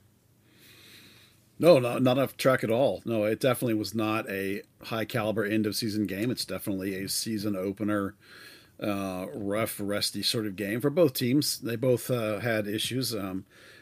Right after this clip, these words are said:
you know, I, I think it was better than F C Dallas was a year ago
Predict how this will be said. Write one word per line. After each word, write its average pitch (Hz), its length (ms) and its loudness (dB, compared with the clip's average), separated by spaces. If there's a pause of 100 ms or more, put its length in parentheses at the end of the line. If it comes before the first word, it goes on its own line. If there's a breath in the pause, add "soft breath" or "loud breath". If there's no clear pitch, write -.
(160 loud breath)
you - 80 0
know, 107 100 4
I, 110 240 2
I 202 100 -2
think 139 220 2
it 127 80 -2
was 113 160 -2
better 123 320 4
than 107 480 0 (160)
F 117 140 -4
C 123 100 -4
Dallas 117 260 -2
was 113 220 -4
a 101 60 -2
year 120 220 0
ago 110 360 -2